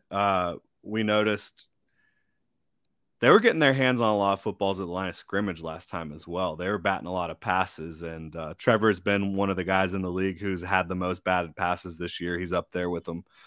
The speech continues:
Um, wh-, what do you think that is? Is it them knowing what the Jaguars are trying to do, what they're trying to execute?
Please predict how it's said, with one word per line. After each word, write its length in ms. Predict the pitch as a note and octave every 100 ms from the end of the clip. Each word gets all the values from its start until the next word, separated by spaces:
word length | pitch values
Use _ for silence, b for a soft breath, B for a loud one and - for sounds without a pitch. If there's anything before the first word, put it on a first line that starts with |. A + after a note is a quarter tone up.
| b -
Um, 480 | G2 G2 F#2 E2+ F2 _ _ _ _ _ _ _ _ _ _
wh-, 200 | - - F2+
what 140 | D3
do 60 | G#3+
you 120 | B3
think 280 | A#3+ G3+ F3+
that 240 | E3 C3 A2
is? 480 | F#2 - - - _ _ _ _ _ _ _ _
Is 140 | B2
it 160 | D3 B2
them 280 | C3+ E3 C#3
knowing 420 | A#2+ C3 D3 D3+
what 180 | B2+ -
the 60 |
Jaguars 500 | A2+ A#2 B2 B2+ B2+
are 60 | A2
trying 340 | - A#2+ A#2+ G#2
to 80 |
do, 380 | F#2+ G#2+ A2+ D3+
what 160 | C#3+ G2
they're 140 | A2
trying 240 | - A2+ G#2
to 120 | -
execute? 600 | G#2 A#2+ C#3 - E3+ -